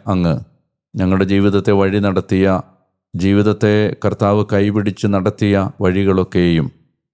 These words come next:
ഇസ്രായേൽ ജനതയെപ്പോലെ മറന്നുപോയ മക്കളാണ് ഞങ്ങൾ. കർത്താവേ, എൻ്റെ ജനം എന്നെ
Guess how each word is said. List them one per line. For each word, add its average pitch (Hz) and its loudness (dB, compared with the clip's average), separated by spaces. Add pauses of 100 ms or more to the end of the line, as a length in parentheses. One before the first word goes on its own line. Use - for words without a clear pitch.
ഇസ്രായേൽ 98 0
ജനതയെപ്പോലെ 98 0 (120)
മറന്നുപോയ 92 0
മക്കളാണ് 85 0
ഞങ്ങൾ. 76 0 (640)
കർത്താവേ, 98 0 (140)
എൻ്റെ 95 0
ജനം 98 0
എന്നെ 98 0